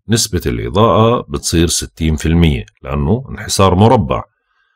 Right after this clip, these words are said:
أما بالنسبة لمزاج الكواكب وطباع الكواكب لهذا اليوم، الشمس في القوس حتى يوم واحد وعشرين اتناش مزاجها سعيد بنسبة خمسة وخمسين في المية. أما بالنسبة للقمر في الأسد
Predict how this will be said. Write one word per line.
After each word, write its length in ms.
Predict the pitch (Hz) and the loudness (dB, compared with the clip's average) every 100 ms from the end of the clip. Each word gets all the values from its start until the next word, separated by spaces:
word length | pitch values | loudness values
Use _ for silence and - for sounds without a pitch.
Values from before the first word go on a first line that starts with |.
| _ _ - | _ _ -2
أما 220 | 147 170 | 2 4
بالنسبة 420 | 151 151 160 - 139 | 4 4 2 2 2
لمزاج 460 | 127 117 143 123 | 4 4 4 4
الكواكب 520 | 123 110 120 135 - | 2 2 2 2 0
وطباع 480 | 107 - 82 107 98 | -2 0 2 2 2
الكواكب 680 | 82 - 65 82 98 - 64 | 0 0 0 2 2 -2 -6
لهذا 360 | 64 92 73 | -2 0 0
اليوم، 440 | 60 60 120 143 - | -2 0 0 0 -2
الشمس 600 | 90 - 131 131 127 - - | -4 0 2 2 0 -6 -4
في 100 | 110 | -2
القوس 520 | 98 110 113 127 - | 0 2 2 2 -2
حتى 400 | - - - 65 | -6 -6 -4 -2
يوم 260 | 80 76 76 | 0 2 2
واحد 340 | 95 80 64 | 0 -2 -6
وعشرين 520 | 60 - 92 85 67 | -6 -4 -2 0 -2
اتناش 540 | - - 113 131 107 - _ _ _ _ 95 | -4 -2 2 2 0 -6 _ _ _ _ -2
مزاجها 480 | 135 127 135 107 | 0 2 2 2
سعيد 440 | 110 110 98 104 78 | 0 2 4 4 2
بنسبة 360 | 78 95 71 | -2 -2 -4
خمسة 420 | - - 101 - 71 | -8 -4 -2 -2 -6
وخمسين 460 | - 67 - 78 | -8 -6 -2 -2
في 100 | 64 | -2
المية. 520 | 78 69 65 52 - _ _ _ _ _ - | -2 -2 -4 -8 -16 _ _ _ _ _ -4
أما 220 | 98 82 | 0 0
بالنسبة 460 | 62 65 80 - 60 | 0 -2 -4 -4 -4
للقمر 600 | 58 57 - 110 101 - _ _ | -4 -4 0 4 4 0 _ _
في 80 | 85 | -4
الأسد 500 | 71 104 139 151 | -2 0 0 0